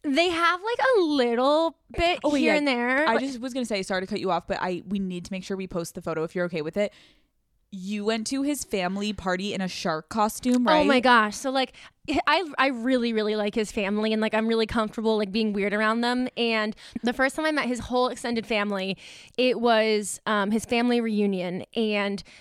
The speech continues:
Speaker 1: there's a talent show that everyone has to participate in.
Speaker 2: <laughs>
Speaker 1: And my boyfriend was like, like, you need to do a talent. Like, people will look down on you if, like, you show up and, like, don't do a talent. And I was
Speaker 2: Oh.
Speaker 1: like, "Okay, like,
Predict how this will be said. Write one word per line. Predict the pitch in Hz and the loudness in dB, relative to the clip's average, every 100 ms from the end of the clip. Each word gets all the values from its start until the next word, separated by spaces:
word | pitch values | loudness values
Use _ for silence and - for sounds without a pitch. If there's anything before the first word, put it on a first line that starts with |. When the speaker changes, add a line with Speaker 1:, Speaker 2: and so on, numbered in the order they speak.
| - _ | -20 _
Speaker 1:
there's | 208 240 233 226 | 0 2 2 0
a | 233 | -4
talent | - 233 220 208 | -4 -2 -2 -4
show | - 196 180 | -4 -2 -2
that | 202 | -2
everyone | 202 196 208 | -4 -4 -4
has | 196 - | -6 -4
to | |
participate | 214 220 - 185 170 165 | -6 -4 -6 -6 -8 -8
in. | 143 170 - - | -10 0 0 0
Speaker 2:
<laughs> | - | -2
Speaker 1:
And | 302 | 0
my | 294 | 0
boyfriend | 277 285 294 285 | 0 0 0 -2
was | 277 | 0
like, | 277 254 - - - - - _ _ _ _ _ _ 269 | 0 0 -4 -20 -20 -20 -20 _ _ _ _ _ _ -2
like, | 262 - | -2 -2
you | 220 262 | -2 2
need | 262 | 2
to | 247 | 0
do | 240 | -2
a | 220 | -2
talent. | 233 311 294 285 254 | 0 0 2 0 0
Like, | 233 214 - 220 180 - - | -2 -2 -4 -12 -12 -14 -4
people | 269 233 262 247 233 | -2 0 0 0 -4
will | 214 208 247 254 | -6 -2 -2 -2
look | 220 262 | -2 -2
down | 240 233 240 | 0 -2 0
on | 233 | 0
you | 233 233 220 | 2 4 2
if, | - | 0
like, | 233 202 | -2 -2
you | 220 | -6
show | - 226 | -2 0
up | 214 214 | 0 0
and, | |
like, | 220 214 | -4 -2
don't | 220 208 | -4 -4
do | 202 | -6
a | 196 | -6
talent. | 202 190 160 240 | -4 -6 -6 -6
And | |
I | 247 | -4
was | 220 | -2
Speaker 2:
Oh. | |
Speaker 1:
like, | 233 - - - _ _ _ _ _ - | -4 -6 -14 -18 _ _ _ _ _ -4
"Okay, | 247 262 220 185 214 | -2 0 -4 -6 -4
like, | 202 - | -4 -4